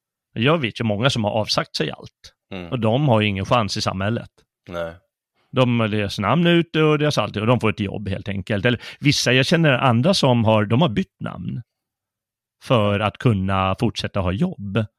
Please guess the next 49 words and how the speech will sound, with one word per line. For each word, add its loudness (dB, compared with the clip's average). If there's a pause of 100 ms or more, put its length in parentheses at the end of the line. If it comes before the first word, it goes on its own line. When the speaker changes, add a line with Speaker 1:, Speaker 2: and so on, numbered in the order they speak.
(100)
Speaker 2:
Okej. -14 (440)
Speaker 1:
Ja, -2 (100)
och 0
det 2
är 6 (100)
ju 4
jäkligt -2
hemskt. 2 (160)
Det 6
är 4
det 4
som 2
du 2
berättade -2
nyss, 0
att, -6 (200)
att 0
man 2
kan 2
inte -2
dra -4
satir 0
längre, -2
eller 0
man 2
kan 0
inte 2
göra 6
det -2
längre. -2
Och 0
nu 0 (100)
är 2
det, -2 (240)
folk 2
kan 0
inte -6
få -2
jobb -4
längre. -2
Det 2
är 0
som 2
i 4
D 0
D 2
R-tiden. -4 (180)
Speaker 2:
Mm. -14 (460)
Speaker 1:
Ja, 0